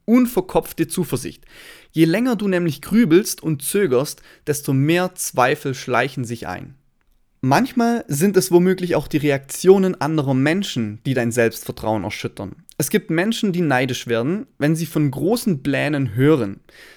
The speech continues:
Sie werden sich bewusst, dass sie selbst nicht solche Ziele haben oder Angst haben, selbst solche Ziele anzugehen und reagieren aus Frust darüber mit Ablehnung und Missgunst.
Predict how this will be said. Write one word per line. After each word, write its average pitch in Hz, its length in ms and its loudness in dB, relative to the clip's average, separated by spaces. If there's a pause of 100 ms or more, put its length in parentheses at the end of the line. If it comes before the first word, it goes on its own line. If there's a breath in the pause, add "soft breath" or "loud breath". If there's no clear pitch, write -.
Sie 151 180 -4
werden 196 220 4
sich 190 220 -4
bewusst, 165 600 -2 (140)
dass - 220 0
sie 160 100 -2
selbst 151 560 -2
nicht 165 240 0
solche 170 340 -2
Ziele 123 380 -2
haben 139 260 0
oder - 280 -4
Angst 254 420 -4
haben, 135 360 -2 (220 loud breath)
selbst - 480 0
solche 143 320 -2
Ziele - 460 -6
anzugehen 131 640 -2 (280 soft breath)
und 147 260 -2
reagieren 143 540 0
aus 120 220 -4
Frust - 420 -4
darüber 165 360 2
mit 117 280 -4
Ablehnung 143 640 0
und 127 260 -6
Missgunst. - 880 -8